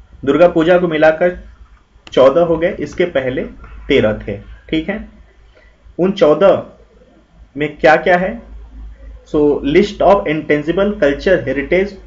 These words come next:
in India, ठीक है, recognized by unesco। ये UNESCO की लिस्ट है जिसमें कि भारत के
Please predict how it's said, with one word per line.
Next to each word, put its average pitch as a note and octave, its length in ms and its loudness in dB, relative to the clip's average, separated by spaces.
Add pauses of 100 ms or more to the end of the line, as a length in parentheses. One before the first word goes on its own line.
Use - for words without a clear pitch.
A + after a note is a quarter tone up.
(180)
in F3 260 -4
India, C#3+ 360 -2 (480)
ठीक E3 180 -4
है, G#3 140 -4 (540)
recognized D3+ 500 0
by D#3+ 100 2 (140)
unesco। C#3+ 480 -6 (1000)
ये E3 380 0
UNESCO D#3+ 420 -4
की F3+ 120 -2
लिस्ट C#3 360 -4
है G3 160 -6 (640)
जिसमें F3+ 440 -4
कि G3+ 160 -4
भारत D3 640 -2
के F#3 120 -2